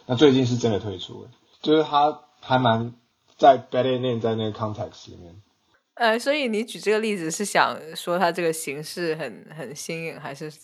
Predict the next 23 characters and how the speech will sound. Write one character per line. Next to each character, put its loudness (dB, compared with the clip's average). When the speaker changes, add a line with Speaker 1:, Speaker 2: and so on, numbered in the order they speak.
Speaker 1:
对， 4
所 0
以 4
他 6
最 0
后 2
呈 -4
现 2
的 0
方 2
式 2
是， 4
他 4
就 4
是 4
他 -4
的 2
两 0
个 -4
footage， -2
就 -2
是 4
在 2